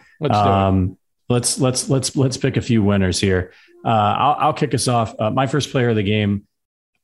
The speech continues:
Speaker 2: it's gotta be Juan Thornhill. He's in a tough spot. Honey Badger's out of the game, makes a couple of crucial plays, uh, the third down pass breakup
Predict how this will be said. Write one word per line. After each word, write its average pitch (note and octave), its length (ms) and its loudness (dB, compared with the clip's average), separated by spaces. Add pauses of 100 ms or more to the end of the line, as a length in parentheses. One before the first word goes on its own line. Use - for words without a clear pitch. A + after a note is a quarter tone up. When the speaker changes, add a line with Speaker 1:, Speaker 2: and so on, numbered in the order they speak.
(340)
Speaker 2:
it's B2+ 180 -4
gotta B2+ 240 0
be G#2 140 0
Juan F#2 360 0
Thornhill. F#2 560 -4 (500)
He's C3 240 2
in C3 100 2
a A2 80 2
tough - 260 -2
spot. A2+ 540 0 (400)
Honey D3 220 0
Badger's B2 400 2
out A2+ 160 2
of A2 60 2
the G#2 60 0
game, G2 440 0 (200)
makes A#2 240 -2
a - 40 -6
couple B2 340 0
of G2+ 80 -2
crucial C3+ 520 0
plays, G#2 680 -2
uh, G2 80 0
the F#2+ 120 -4
third B2+ 320 0
down A2 320 2
pass G#2+ 320 0
breakup G2+ 600 -2